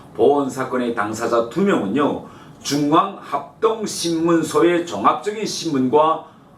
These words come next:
과정을 걸치지 않고 하부단위, 즉 하-, 지역 조사만을 받은 후 삼 일 만에 북송 결정을 받은 것으로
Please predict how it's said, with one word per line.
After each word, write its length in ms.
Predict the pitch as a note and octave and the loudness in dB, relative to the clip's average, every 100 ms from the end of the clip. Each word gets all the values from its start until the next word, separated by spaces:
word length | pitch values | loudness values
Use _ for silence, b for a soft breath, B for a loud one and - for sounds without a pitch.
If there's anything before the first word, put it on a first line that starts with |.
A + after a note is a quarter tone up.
| - - | -20 -14
과정을 440 | - - A3 B3 - | -6 0 2 2 2
걸치지 400 | C3+ - - B2 | -2 -4 -2 -2
않고 540 | A2 - E3 - B B B | -2 0 0 0 B B B
하부단위, 680 | - - F#3 A3+ G3 - - - - - - - | -8 -2 0 2 0 0 -8 -16 -20 -20 -20 -12
즉 320 | - F#3+ F3+ - - - - | 0 0 0 -10 -20 -20 -16
하-, 360 | - - - - | -6 -4 -4 -6
지역 520 | - B2 F3+ A3+ - | -4 2 2 2 -2
조사만을 600 | E3 D3+ C#3+ C3+ B2+ C3 | -6 -4 -2 -2 -4 -6
받은 240 | - - C3 | -6 -6 -4
후 280 | D#3 F3 | -4 -4
삼 260 | - E3 C#3+ | -4 -2 -2
일 100 | A#2+ | 0
만에 380 | B2 D3 D#3+ B B B - | 0 0 -2 B B B -10
북송 520 | C3+ C3 - A3+ F3+ | -8 -4 2 2 2
결정을 600 | B2+ G#2+ B2 C3 C#3+ - | -2 -2 -2 -2 -2 -2
받은 280 | G#2 G2+ G2+ | -4 -4 -6
것으로 480 | F#2+ A2 A#2 A#2 | -8 -2 0 0